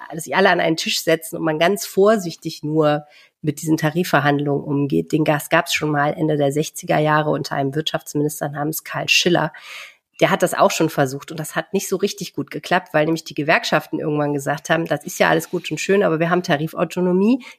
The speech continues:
die Tarife machen wir und, äh, wir wollen uns das nicht von der Politik vorschreiben lassen. Und die Bundesbank hat auch gesagt, wir machen eine unabhängige Geldpolitik, ist gerade der Witz, dass wir unabhängig sind. Es funktioniert nicht, wenn ihr uns vorschreibt,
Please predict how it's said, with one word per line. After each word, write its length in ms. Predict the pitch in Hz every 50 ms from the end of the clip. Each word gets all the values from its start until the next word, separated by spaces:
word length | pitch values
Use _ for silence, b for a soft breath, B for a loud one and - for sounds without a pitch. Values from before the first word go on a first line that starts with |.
| B
die 100 | 185 175
Tarife 480 | 165 - 170 151 170 196 185 - 190 160
machen 340 | 160 151 151 156 156 147 143
wir 360 | 156 170 190 214 269 311 -
und, 260 | 175 165 165 160 -
äh, 300 | 139 160 165 165 156 156
wir 100 | 151 147
wollen 160 | 160 160 165
uns 80 | 160 160
das 200 | - 160 - -
nicht 120 | 165 -
von 140 | - 165 156
der 80 | 151 151
Politik 420 | - - 147 151 - - 160 -
vorschreiben 480 | - - 156 156 - - 170 170 180 180
lassen. 320 | 185 190 190 - 247 240 B B B B B
Und 120 | - 151 156
die 80 | 170
Bundesbank 500 | 143 - 170 175 180 - - 196 175 -
hat 140 | 196 175 -
auch 180 | - 233 233 -
gesagt, 400 | 156 135 139 135 135 - _ _ _
wir 220 | - 151 180 185
machen 260 | 185 185 180 180 185 175
eine 60 | -
unabhängige 640 | - 208 214 202 190 - 180 170 170 160 156 160 147
Geldpolitik, 800 | 156 156 156 - - - 180 185 185 185 - 247 247 247 - -
ist 200 | 180 - - -
gerade 280 | - 143 151 156 160 151
der 180 | 156 147 139
Witz, 300 | 156 220 233 - - -
dass 200 | - 139 - -
wir 120 | 151 143 165
unabhängig 520 | 156 165 165 - - 180 190 190 185 -
sind. 220 | - 208 254 269
Es 300 | - 175 - - - - -
funktioniert 500 | - 170 160 - - 175 190 233 233 -
nicht, 160 | 160 - -
wenn 120 | 156 139
ihr 100 | 139 156
uns 160 | 151 151 - -
vorschreibt, 560 | - 143 139 - - - 143 143 - -